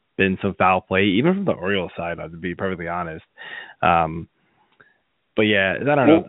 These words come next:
Speaker 1: Something about that whole situation just really rubs me the wrong way, and I'm not, I'm not happy about it at all. Like, I'm really pissed. <laughs> But
Speaker 2: No, I mean, that, that whole tampering thing is very legitimate.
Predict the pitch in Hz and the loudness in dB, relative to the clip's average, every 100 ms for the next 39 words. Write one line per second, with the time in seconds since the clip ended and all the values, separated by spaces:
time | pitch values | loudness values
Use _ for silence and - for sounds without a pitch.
0 | - 185 190 131 113 104 95 113 104 104 | -2 0 0 0 -4 -6 -10 -8 -8 -12
1 | 98 92 92 92 85 90 107 131 120 98 | -12 -12 -12 -16 -16 -14 -2 0 0 0
2 | 98 87 92 87 90 87 90 87 90 90 | -4 -4 -8 -10 -8 -8 -6 -6 -6 -6
3 | 98 87 98 120 143 107 92 87 85 82 | -6 -8 -4 0 2 0 -4 -6 -10 -10
4 | 82 82 80 87 82 85 85 85 90 92 | -10 -10 -10 -12 -12 -14 -14 -16 -14 -12
5 | 95 98 92 78 85 - - _ - - | -8 -8 -8 -10 -12 -14 -16 _ -18 -10
6 | - - - _ _ - 147 226 139 90 | -6 -6 -8 _ _ -8 -4 -2 2 2
7 | 90 98 120 135 135 139 120 143 160 - | 2 -2 -4 -4 -4 -4 -2 -2 -2 -2
8 | 185 - - 180 240 92 - - 101 95 | -4 -6 -10 -10 -10 -12 -12 -6 -4 -4
9 | 95 - _ _ 110 139 151 _ _ _ | -6 -12 _ _ -4 -4 -4 _ _ _
10 | _ _ _ _ _ _ 85 104 120 131 | _ _ _ _ _ _ -20 -6 0 2
11 | 165 143 104 90 151 208 320 175 | 2 -2 -8 -10 -10 -8 -10 -14